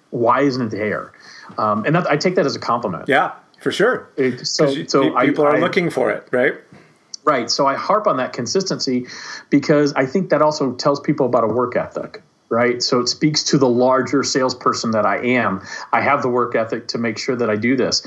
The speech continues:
Speaker 1: whether, whether it's generating actual funds for me or not. I do this every week because it's important to me,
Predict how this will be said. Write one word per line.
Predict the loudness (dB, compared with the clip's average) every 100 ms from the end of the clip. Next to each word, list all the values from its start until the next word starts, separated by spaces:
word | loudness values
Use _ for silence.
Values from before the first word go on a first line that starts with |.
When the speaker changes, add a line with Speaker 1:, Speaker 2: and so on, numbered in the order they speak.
| -10 -8 0
Speaker 1:
whether, | 2 2 0 0
whether | 0 2 2
it's | 0 -4
generating | 0 2 4 2 0 -2
actual | -2 -4 -2 -2 0
funds | 0 0 0
for | 0 0
me | 2
or | 2
not. | 2 2 0 0
I | 2 2
do | 0 0
this | -2 -2
every | -4 -2 -2
week | 0 -2 -6
because | -8 -2 -2
it's | -2
important | -2 -2 0 0 0
to | 0
me, | 2 2 0